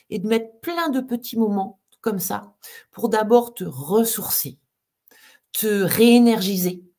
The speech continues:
et après faire les chemins qui s'imposent, hein. Happy vingt-huit, un S O S. Merci Patou.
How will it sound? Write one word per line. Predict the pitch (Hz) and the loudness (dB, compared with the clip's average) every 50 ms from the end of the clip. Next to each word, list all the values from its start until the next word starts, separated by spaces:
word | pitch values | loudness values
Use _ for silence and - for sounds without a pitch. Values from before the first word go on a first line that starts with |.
| _ _ _ - | _ _ _ -10
et | - 202 - 202 - | -10 -10 -8 -6 -8
après | 214 226 226 - - 226 220 220 | -8 -8 -8 -8 -8 -8 -8 -8
faire | 220 - 190 190 | -8 -8 -6 -6
les | 185 185 | -6 -6
chemins | 175 - - 185 165 165 170 170 | -6 -6 -8 -8 -8 -8 -10 -12
qui | - - 160 | -12 -12 -12
s'imposent, | - - 156 139 135 - - - - - - - _ _ _ _ _ - | -10 -10 -10 -12 -16 -18 -20 -20 -20 -20 -20 -20 _ _ _ _ _ -18
hein. | 110 110 - _ _ _ _ - - - - - - _ - | -18 -18 -18 _ _ _ _ -20 -14 -14 -14 -14 -16 _ -2
Happy | - 190 226 - 240 247 | -2 -2 -2 -2 -6 -4
vingt-huit, | 247 247 233 233 - 285 285 - | -2 -2 -2 -2 -4 -6 -6 -6
un | 196 196 | -6 -4
S | 214 226 220 - 208 | -4 -6 -6 -6 -8
O | |
S. | 185 175 - - | -8 -8 -8 -8
Merci | 185 214 - - - | -8 -8 -8 -6 -4
Patou. | - 285 269 277 - 269 | -2 -2 -2 -2 -4 -10